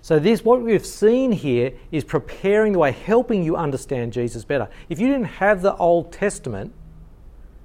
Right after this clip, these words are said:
then we wouldn't really understand Jesus very well. We wouldn't really understand what he was saying or the significance of what he was doing, because we need God, we need that preparation from God to then understand what he does climactically in Jesus.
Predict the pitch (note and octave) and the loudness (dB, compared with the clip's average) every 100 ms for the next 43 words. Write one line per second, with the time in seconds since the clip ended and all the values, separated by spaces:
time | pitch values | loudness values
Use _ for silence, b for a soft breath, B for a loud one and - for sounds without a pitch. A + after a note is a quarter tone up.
0 | b b b - F3+ F#3+ G3 C#4 C4 A3+ | b b b 0 2 4 4 0 2 2
1 | A#3 G#3+ G3 F#3+ - F#3+ F#3 F3 F3 F3+ | 2 2 0 -2 0 0 0 0 0 0
2 | D3+ C#3+ C#3+ C#3 C3+ F3 G#2+ D3 G#3+ F#3+ | 0 -4 -2 0 0 0 0 0 0 2
3 | G#3 B3+ A#3+ G3 D#3 F3+ D#3+ D3+ D#3 D3 | 4 6 6 4 2 2 2 2 2 0
4 | C3+ - E3+ E3 D#3+ C3 B2 - D#3+ D#3 | -4 -2 0 2 0 0 -2 -4 -6 -4
5 | E3 D3+ D3+ D3+ B2+ C3 C3 A#2 - D#3+ | -4 -4 -2 -2 -2 -2 -2 -6 -2 0
6 | E3 C3 B B B - D3 D#3 D#3 D3+ | 2 0 B B B -2 0 0 -2 0
7 | F3+ A3 B3 A#3 - - F#3 - - D#3+ | 2 4 4 0 -6 2 2 2 -6 -4
8 | D#3 G3+ B3 A3+ - - G3+ E3 C#3 G3+ | 2 2 4 2 2 -4 0 0 4 2
9 | - E3 B2+ E3+ E3+ C3+ D3+ F#3+ - - | 2 -4 -4 0 0 2 0 0 -2 -8
10 | - - - B B B B - E3+ D3+ | -16 -16 -16 B B B B -6 0 2
11 | D#3+ - E3 D#3+ - F3 D#3+ C#3 C3+ C#3 | 2 2 2 2 -2 -2 0 0 0 -2
12 | C3+ B2+ A#2+ - C#3 B2+ B2+ B2+ A#2 A2 | 2 2 2 -2 -6 -4 -6 -8 -10 -8
13 | A2 G#2 A#2+ B2 - - - - | -8 -10 -10 -10 -12 -14 -16 -16